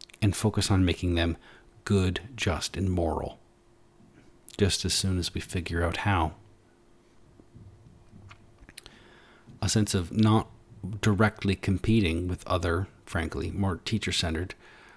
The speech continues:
um, and maybe you might say more results-oriented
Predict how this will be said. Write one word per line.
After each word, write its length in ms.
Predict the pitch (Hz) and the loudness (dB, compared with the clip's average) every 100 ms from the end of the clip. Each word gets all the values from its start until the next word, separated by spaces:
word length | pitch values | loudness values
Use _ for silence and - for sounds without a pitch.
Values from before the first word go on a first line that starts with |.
| _ - | _ -6
um, 360 | 82 76 76 - - _ _ 101 | -4 -2 -6 -10 -20 _ _ -2
and 220 | 90 - | -2 -2
maybe 480 | 92 90 85 78 - | -2 -2 -2 -4 -4
you 100 | 92 | -4
might 200 | 82 - | -2 -2
say 100 | 92 | -2
more 180 | 92 90 | 0 0
results-oriented 1200 | 90 87 80 - - 82 87 80 - 82 78 | 0 0 0 -2 -4 -2 0 -2 -2 -4 -6